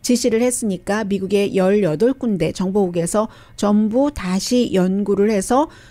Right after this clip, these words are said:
총체적인 그 결론이 나오고 다른 나라에서도 마찬가지 그 수순에 들어갔겠죠. 그런 것. 지금으로서의 진실은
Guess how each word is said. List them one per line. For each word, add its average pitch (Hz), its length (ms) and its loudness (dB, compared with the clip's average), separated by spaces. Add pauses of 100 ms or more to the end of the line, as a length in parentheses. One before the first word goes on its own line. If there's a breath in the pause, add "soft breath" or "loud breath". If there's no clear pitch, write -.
(100)
총체적인 277 960 2 (120)
그 185 160 0
결론이 233 460 4
나오고 185 540 2 (140)
다른 285 280 4
나라에서도 208 600 2 (220 loud breath)
마찬가지 180 760 0
그 170 120 2
수순에 214 480 -2 (200 loud breath)
들어갔겠죠. 196 880 0
그런 262 240 2
것. 170 160 -8 (400 soft breath)
지금으로서의 285 760 2
진실은 214 560 -2